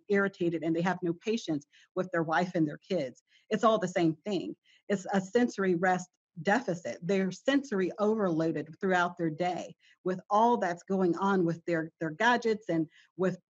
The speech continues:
you know, the atmosphere just being sensory rich. And what happens with that, it makes people very hard to be,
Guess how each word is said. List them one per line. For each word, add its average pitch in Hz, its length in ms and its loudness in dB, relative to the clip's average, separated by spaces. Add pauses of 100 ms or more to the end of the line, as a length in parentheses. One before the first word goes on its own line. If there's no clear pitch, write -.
(140)
you 180 140 0
know, 147 80 -2
the 151 140 -6 (120)
atmosphere 208 760 2
just 180 260 -6
being 185 180 4
sensory 180 540 0 (100)
rich. 226 500 -2 (440)
And 202 80 4
what 185 140 2
happens 320 540 0
with 190 180 -2
that, 185 180 2
it 202 140 0
makes 180 220 -2
people 196 280 -4
very 185 320 -2
hard 185 500 -2
to 175 80 -6
be, 170 380 0